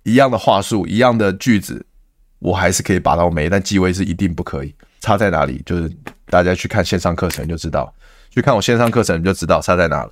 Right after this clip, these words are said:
好不好？这讲不完，这讲，要讲，讲太久。优势是有自己的房子很方便，没有的话怎么去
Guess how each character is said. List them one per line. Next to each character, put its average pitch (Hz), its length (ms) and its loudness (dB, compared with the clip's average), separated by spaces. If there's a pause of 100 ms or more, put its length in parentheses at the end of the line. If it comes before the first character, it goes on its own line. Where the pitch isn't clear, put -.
好 85 80 -6
不 90 60 0
好？ 90 140 0 (300)
这 117 120 2
讲 92 180 -2
不 92 80 0
完， 65 200 0
这 98 120 -2
讲， 80 240 0
要 110 120 4
讲， 71 180 -2
讲 73 160 -12
太 85 160 0
久。 - 180 -8 (260)
优 143 120 4
势 147 220 0
是 135 160 0
有 123 160 4
自 135 140 0
己 123 60 6
的 107 80 2
房 98 200 2
子 104 80 0
很 92 80 0
方 113 200 2
便， 120 200 2
没 107 120 0
有 131 120 4
的 104 100 2
话 123 220 2
怎 87 140 -10
么 87 60 -6
去 127 280 -2